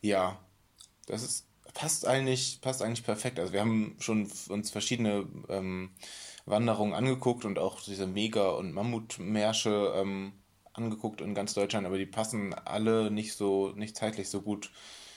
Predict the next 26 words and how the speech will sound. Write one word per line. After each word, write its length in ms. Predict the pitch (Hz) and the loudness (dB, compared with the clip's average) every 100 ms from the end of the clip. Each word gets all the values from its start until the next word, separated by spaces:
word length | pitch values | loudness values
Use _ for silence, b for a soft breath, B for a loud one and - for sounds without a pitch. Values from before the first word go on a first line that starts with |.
| B B _ - | B B _ -2
ähm, 580 | 104 98 92 92 92 92 _ - | 0 0 -2 -4 -8 -16 _ -14
in 420 | 104 95 87 87 95 | -8 -6 -6 -6 -6
Marathon 460 | 101 95 98 92 | -4 -4 -4 -6
und 100 | 90 | -6
Halbmarathon-Vorbereitung 1400 | 98 90 95 90 92 98 92 92 92 104 98 90 90 95 92 | -4 -4 -4 -4 -4 -6 -6 -8 -4 -2 0 0 0 -2 -4
und 100 | 104 | -4
so 140 | 95 | 0
weiter. 340 | 98 98 113 - b b b b _ _ | 2 2 -2 -4 b b b b _ _
Und 240 | - 95 87 | -6 -2 0
das 160 | 123 | 0
könnte 160 | - 131 | 0 -2
ich 60 | 117 | 0
mir 80 | 110 | 2
ganz 220 | 104 - | 2 0
gut 160 | 107 | -4
vorstellen, 580 | - 92 - 90 87 - _ _ | 0 0 0 -4 -4 -8 _ _
dass 160 | - - | -12 -4
man 100 | 101 | -2
nach 180 | 101 - | -2 -4
Brody 340 | 101 104 101 | -2 0 0
Grimm 440 | - 107 110 113 107 | 0 0 2 2 2
dann 140 | 95 | 0
ein 60 | 95 | 0
bisschen 300 | 104 104 98 | -2 -2 0
Zeit 300 | 107 110 110 | 0 2 2
hat, 380 | 101 - - | 2 0 -10